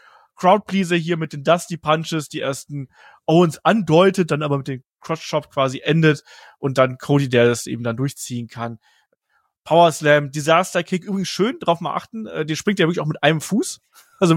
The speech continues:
auch mit dem angeschlagenen Fuß, den hat er da nicht belastet. Und dann gibt's ja nochmal Getöse draußen und dann gab's ja sogar den R K O draußen auf das, äh, Kommentatorenpult, was nicht gebrochen ist, Kai. War das, war das beabsichtigt oder?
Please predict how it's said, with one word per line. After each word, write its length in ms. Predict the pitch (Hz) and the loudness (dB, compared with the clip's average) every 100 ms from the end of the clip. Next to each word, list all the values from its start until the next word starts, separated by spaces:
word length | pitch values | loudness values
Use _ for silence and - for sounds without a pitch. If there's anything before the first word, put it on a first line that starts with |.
| 160 | 2
auch 140 | 151 - | -4 -2
mit 100 | 156 | -2
dem 80 | |
angeschlagenen 520 | 143 175 180 165 165 151 | 0 2 2 2 2 -2
Fuß, 280 | - 226 | -6 -8
den 80 | - | -4
hat 100 | 156 | -2
er 60 | 147 | 2
da 100 | 139 | 2
nicht 160 | 165 - | 0 2
belastet. 440 | 135 123 - 269 _ _ _ _ _ _ _ _ _ _ _ | 2 2 -4 -12 _ _ _ _ _ _ _ _ _ _ _
Und 400 | - 104 196 - - - _ _ - | 0 2 2 -4 -14 -20 _ _ 0
dann 180 | 185 | 0
gibt's 160 | 220 208 | 2 0
ja 100 | 196 | 0
nochmal 600 | 196 269 185 151 135 - | 0 2 4 4 2 -4
Getöse 460 | - 151 175 175 160 | -10 0 4 4 2
draußen 500 | - 135 156 202 311 403 | 2 4 4 0 -8 -8
und 240 | 208 175 170 | -8 -4 -2
dann 140 | 226 | 0
gab's 220 | - - | -2 -2
ja 100 | 240 | -2
sogar 600 | 208 196 202 208 214 196 - _ - | -4 -4 0 0 0 -2 -6 _ 0
den 280 | 196 185 - _ | 2 2 -6 _
R 200 | - 214 | 2 2
K 260 | 233 214 208 | 4 0 0
O 220 | - 208 | 0 0
draußen 480 | 247 - 185 247 240 | 0 2 4 4 0
auf 160 | 202 - | -6 0
das, 300 | 185 185 - | 0 0 -4
äh, 200 | 180 175 | -4 -4
Kommentatorenpult, 920 | 202 196 180 - 262 262 - 165 302 | -2 -2 -2 0 -2 -2 0 0 2
was 220 | 196 214 247 | 2 0 0
nicht 200 | 285 - | -6 -4
gebrochen 420 | 208 196 - 403 | 0 0 0 -4
ist, 220 | 185 - | -6 -4
Kai. 220 | 160 165 156 | 0 0 2
War 140 | 202 | 2
das, 300 | 302 285 - - | 2 0 -4 -10
war 200 | 165 214 | -4 -2
das 240 | 240 - | -2 -2
beabsichtigt 760 | - 151 208 269 247 339 330 - | 0 2 2 -2 -4 -4 -4 -4
oder? 500 | 214 214 202 202 | 0 4 4 4